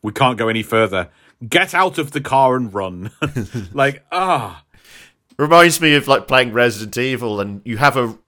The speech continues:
Speaker 2: rocket launcher or grenade launcher in your inventory,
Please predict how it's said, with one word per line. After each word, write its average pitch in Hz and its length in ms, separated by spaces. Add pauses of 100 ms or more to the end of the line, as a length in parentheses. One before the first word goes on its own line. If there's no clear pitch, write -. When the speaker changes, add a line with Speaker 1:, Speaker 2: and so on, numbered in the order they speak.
(120)
Speaker 2:
rocket 127 380
launcher 110 320
or 101 40
grenade 117 380
launcher 110 480
in 104 80
your 104 140
inventory, 110 580